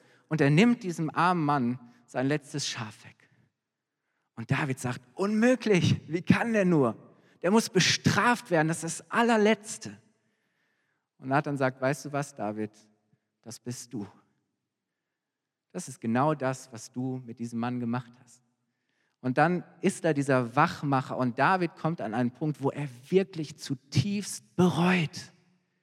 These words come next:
wo er zu Gott schreit und betet und sagt, "Herr, vergib mir. Ich bereue das." Aber er, es brauchte erst jemand, der gesagt hat, "Hey David, schau mal, das geht gar nicht."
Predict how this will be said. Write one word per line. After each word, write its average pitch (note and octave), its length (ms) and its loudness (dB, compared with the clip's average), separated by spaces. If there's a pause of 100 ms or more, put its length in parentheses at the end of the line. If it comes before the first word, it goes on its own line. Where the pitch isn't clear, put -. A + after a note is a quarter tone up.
(420)
wo D#3 60 0
er D3+ 80 0
zu G#3+ 200 0
Gott G3+ 220 6
schreit G3+ 540 2
und D#3 180 -2
betet F#3 320 4
und D#3+ 60 -4
sagt, D#3 280 -4
"Herr, G3 240 -2
vergib F3 580 -2
mir. D#3+ 160 -16 (760)
Ich - 120 -20
bereue E3+ 340 4
das." D3 180 -2
Aber D3 140 2
er, C#3+ 140 4 (120)
es - 160 -8
brauchte F#3 540 4
erst E3 380 0
jemand, C3+ 420 0 (260)
der C#3+ 100 0
gesagt C#3 340 0
hat, C3 100 -2
"Hey C#3 180 0
David, A#2+ 340 -2
schau B2+ 280 -4
mal, A2 300 -12 (1400)
das - 140 -12
geht - 240 -10
gar C#3 220 -4
nicht." - 300 -20